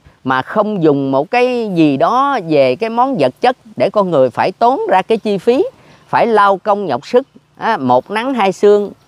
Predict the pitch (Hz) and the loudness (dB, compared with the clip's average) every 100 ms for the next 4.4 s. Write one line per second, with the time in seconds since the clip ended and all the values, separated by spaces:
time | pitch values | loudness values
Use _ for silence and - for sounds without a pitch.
0 | _ _ _ - 208 220 - _ _ - | _ _ _ -2 0 -2 -6 _ _ -6
1 | 139 135 131 131 127 120 123 208 240 240 | 0 2 2 2 0 0 0 0 -2 -4
2 | 214 180 170 123 147 196 123 120 - - | -2 -2 -2 -4 -4 -2 -2 -4 -6 -4
3 | 180 180 180 170 - 208 247 156 120 139 | -2 0 0 0 0 0 0 -4 -4 -2
4 | 180 165 110 175 | -2 0 -2 -2